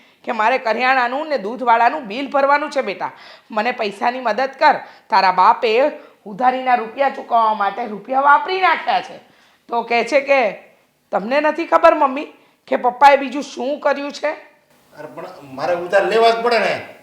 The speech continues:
Speaker 2: તું કાંઈ ઘરમાંથી મને દેતી નથી, તો મારે વાપરવો તો વાપરવા ક્યાં? અમે ગઈ વખતે સાપુતારા ગયા હતા ને બધાય,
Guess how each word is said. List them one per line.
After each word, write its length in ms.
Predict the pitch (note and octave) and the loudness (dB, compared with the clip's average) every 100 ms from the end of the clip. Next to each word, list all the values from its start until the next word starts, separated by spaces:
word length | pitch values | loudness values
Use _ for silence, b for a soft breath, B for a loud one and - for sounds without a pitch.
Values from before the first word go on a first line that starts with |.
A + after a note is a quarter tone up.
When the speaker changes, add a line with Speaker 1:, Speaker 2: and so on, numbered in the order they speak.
| - | -18
Speaker 2:
તું 140 | A3+ | -6
કાંઈ 140 | B3 G#3 | -2 0
ઘરમાંથી 380 | G3 A#3+ A3+ | 0 0 -2
મને 180 | A3+ A3+ | -2 -2
દેતી 320 | A3 C4 C4 | 0 -2 0
નથી, 560 | G#3+ E3+ F3+ D3+ - - | -2 0 -2 -4 -6 -10
તો 100 | G3+ | -4
મારે 240 | F#3+ F3+ A#3+ | -2 0 2
વાપરવો 420 | E3 G3+ B3 B3 | 2 2 4 4
તો 140 | B3 | 4
વાપરવા 480 | F#3 - C4 C4 C4+ | 4 4 4 4 4
ક્યાં? 220 | C#4 - - - - - - | 6 4 4 -4 -14 -20 -14
અમે 400 | E3 D#3 C#3 - | -10 -10 -12 -6
ગઈ 140 | F#3+ | -4
વખતે 240 | G#3+ G#3 G3 | -2 -4 -6
સાપુતારા 600 | - F#3+ F#3+ G#3 G#3+ G#3 | -4 -2 -2 0 0 2
ગયા 160 | A3 | 2
હતા 100 | C4 | 2
ને 80 | C4 | 2
બધાય, 280 | G#3 G3+ | 2 0